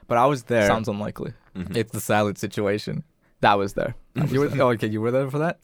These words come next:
Speaker 2: I was there, yes.
Speaker 1: Oh, okay. So, uh, mini, s-, mini side note for one. I was there by myself one time, and I see a guy, a guy walks in. He has, uh, like, a big bottle of, uh, I think he had his, like, it was, like, his wa-, m-, m-, water bottle or something.
Speaker 2: I was there for that as well.
Speaker 1: You, oh, you were?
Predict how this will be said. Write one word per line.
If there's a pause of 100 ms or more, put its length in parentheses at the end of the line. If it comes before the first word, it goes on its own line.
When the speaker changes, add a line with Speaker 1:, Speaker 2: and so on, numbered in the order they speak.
Speaker 2:
I
was
there,
yes. (640)
Speaker 1:
Oh,
okay.
So,
uh, (260)
mini,
s-, (120)
mini
side
note
for
one.
I
was
there
by
myself
one
time,
and
I
see
a
guy, (420)
a
guy
walks
in. (640)
He
has,
uh,
like,
a
big
bottle
of,
uh, (180)
I
think
he
had
his,
like, (120)
it
was,
like,
his
wa-,
m-,
m-, (160)
water
bottle (220)
or
something.
Speaker 2:
I
was
there
for
that
as
well.
Speaker 1:
You,
oh,
you
were?